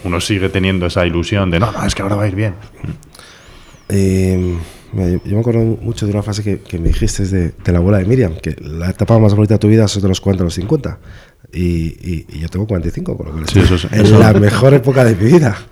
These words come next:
Speaker 1: La abuela de Emilia, cuando se moría, siempre decía eso: decía, "Este, no os dais cuenta que estáis en la mejor época de vuestra
Speaker 2: Sí, sí.
Speaker 1: vida, vuestros niños no sé qué, tal", sie-, sie-, siempre la, siempre se lo decía a todo el mundo que tenía, que tenía esa edad.
Speaker 2: Sí.
Speaker 1: A mí también me lo dijo alguna vez, sí.
Speaker 2: Y yo, si no lo digo una vez al mes,
Speaker 1: Mm.
Speaker 2: vamos, lo digo siete.
Speaker 1: Mm.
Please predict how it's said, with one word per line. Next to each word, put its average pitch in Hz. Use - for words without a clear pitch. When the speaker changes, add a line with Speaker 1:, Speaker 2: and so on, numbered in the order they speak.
Speaker 1:
La 92
abuela 95
de 101
Emilia, 101
cuando 90
se 85
moría, 87
siempre 90
decía 73
eso: 82
decía, 76
"Este, -
no 101
os 110
dais 120
cuenta 123
que 107
estáis 104
en 113
la 107
mejor 98
época 101
de 95
vuestra 87
Speaker 2:
Sí, 104
sí. 120
Speaker 1:
vida, 113
vuestros 90
niños 98
no 92
sé 92
qué, 123
tal", 123
sie-, 87
sie-, 92
siempre 107
la, 92
siempre 101
se 95
lo 90
decía 107
a 104
todo 113
el 107
mundo 107
que 92
tenía, 87
que 87
tenía 80
esa -
edad. 78
Speaker 2:
Sí. 80
Speaker 1:
A 80
mí 85
también 82
me 71
lo 73
dijo 76
alguna 76
vez, 95
sí. 90
Speaker 2:
Y 80
yo, 98
si 104
no 110
lo 135
digo 139
una 131
vez 117
al 107
mes, 147
Speaker 1:
Mm. 85
Speaker 2:
vamos, 107
lo 107
digo 117
siete. 98
Speaker 1:
Mm. 90